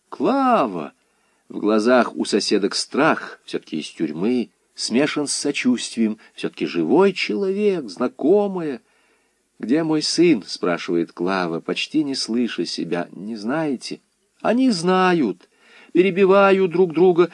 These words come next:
объясняют, что Лёнечка на лето у бабки с дедом. "Но тебя не пустят", говорит одна из женщин. "Почему?" спрашивает Клава. "Почему? Почему?" возмущаются остальные.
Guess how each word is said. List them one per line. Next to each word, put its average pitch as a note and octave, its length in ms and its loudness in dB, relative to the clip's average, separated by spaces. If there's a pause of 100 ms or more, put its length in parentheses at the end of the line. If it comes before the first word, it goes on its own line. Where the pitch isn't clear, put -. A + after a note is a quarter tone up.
(140)
объясняют, E3+ 640 2
что - 200 4
Лёнечка G3+ 800 4
на F#3 140 2
лето G3 400 6
у G3+ 160 4
бабки D#3+ 580 2
с B2 160 -4
дедом. A#2+ 480 0 (640)
"Но C#3+ 180 -2
тебя F3 360 2
не F3 120 2
пустят", C#3+ 640 2 (160)
говорит F#2 380 0
одна F2 260 -4
из F#2 120 0
женщин. F2 560 -2 (400)
"Почему?" A2 580 -2 (160)
спрашивает C#3+ 640 -6
Клава. B2+ 380 -4 (580)
"Почему? A3+ 920 2
Почему?" D4+ 680 4
возмущаются D#3 720 2
остальные. B2+ 640 0